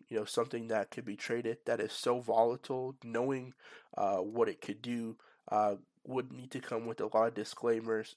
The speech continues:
and explanations on how those things work. So next, uh, the White House is considering executive order on crypto oversight. Um, the order would include Treasury Department, Commerce Department, National Service Foundation, and national security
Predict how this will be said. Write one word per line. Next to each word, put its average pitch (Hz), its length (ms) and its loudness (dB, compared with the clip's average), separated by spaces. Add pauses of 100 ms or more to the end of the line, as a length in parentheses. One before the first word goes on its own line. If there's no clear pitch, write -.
and 104 360 0 (180)
explanations 110 920 -4
on 110 200 0 (120)
how 113 340 -2 (180)
those - 220 -6
things - 340 -12
work. - 340 -10 (2000)
So - 140 -6
next, 147 400 2
uh, 131 160 6
the 151 60 6
White 139 180 8
House 131 160 0
is - 60 -10
considering 127 460 -4
executive 110 460 -8
order 156 320 8
on 120 120 2
crypto 139 420 2
oversight. 127 640 2 (500)
Um, 113 400 2
the 123 80 -6
order 147 400 4
would 135 160 -2
include 123 400 -6
Treasury 131 320 -2
Department, 123 680 2
Commerce 131 460 0
Department, 117 580 2
National 113 320 -6
Service 139 360 2
Foundation, 123 520 -2
and 120 100 -6
national 113 320 -8
security 135 400 -2